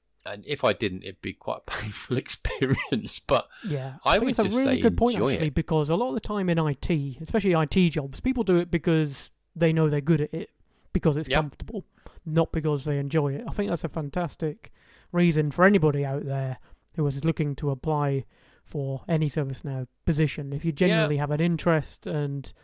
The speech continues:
Speaker 2: you know, find it, uh, enjoyable to work with, then it's gonna make life a lot easier.
Speaker 1: Yeah, and it, and it kind of works with something that you said right, right towards the start of your, um, your journey is the money was good, right?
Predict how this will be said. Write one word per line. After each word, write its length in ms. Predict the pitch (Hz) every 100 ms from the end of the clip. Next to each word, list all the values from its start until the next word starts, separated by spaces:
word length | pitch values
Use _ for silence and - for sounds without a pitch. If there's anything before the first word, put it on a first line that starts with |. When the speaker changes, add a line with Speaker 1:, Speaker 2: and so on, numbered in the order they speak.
| _ - - _ _ -
Speaker 2:
you 80 |
know, 160 | 147 135 135 _
find 320 | - 170 156 147
it, 160 | 156 - _ _ - -
uh, 220 | 143 143
enjoyable 480 | 170 165 226 180 160
to 80 | 160
work 300 | 160 202 -
with, 280 | 160 143 -
then 460 | 156 151 147 143 139
it's 160 | 233 151
gonna 160 | 170
make 180 | 156 147
life 200 | 139 135
a 40 | 143
lot 220 | 139 277
easier. 280 | 139 135 135 - - - _ _ -
Speaker 1:
Yeah, 300 | 247 247 220 -
and 140 | 202
it, 80 | - _ -
and 140 | 180
it 140 | 165
kind 160 | - 214
of 60 | 226
works 340 | 208 170 -
with 80 | 135
something 260 | - 156 123
that 60 |
you 160 | 131 139
said 180 | - 107
right, 300 | 127 131 - -
right 320 | 120 135 127 -
towards 320 | - 123 117 -
the 80 |
start 280 | 92 117 101
of 80 | 90
your, 340 | 107 104 95
um, 300 | 95 92 85 - _
your 140 | - 98
journey 380 | 123 104 67 -
is 320 | 104 101 - _ _ _ _ _ _
the 80 | -
money 300 | 120 135 127
was 140 | 95 -
good, 240 | - -
right? 220 | - -